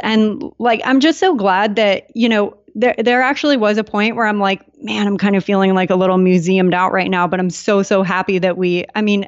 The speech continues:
how many times are you at the Palace of Versailles and have the opportunity to tour,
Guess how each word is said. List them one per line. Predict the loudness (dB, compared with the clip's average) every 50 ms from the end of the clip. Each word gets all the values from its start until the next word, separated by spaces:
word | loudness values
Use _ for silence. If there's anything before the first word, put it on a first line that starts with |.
| _ -16
how | -12 -4 -2 0
many | 0 2 2 2 2
times | 2 2 0 2 2
are | 2 2
you | 2 2 2
at | 2 2 0
the | -2 -2
Palace | -2 0 0 0 0 0 -2
of | -4 -4
Versailles | -4 -4 -4 -2 -4 -2 -2 -2 -2 -2 -4 -6 -12 -20 -20 _ _
and | -4 -2
have | 0 0 0
the | 0 2 2
opportunity | 2 0 0 -4 -4 -2 -4 -2 -2 -2 -2 -4 -6
to | -4 -6 -8
tour, | -6 -2 0 0 2 2 2 2 0 0 -2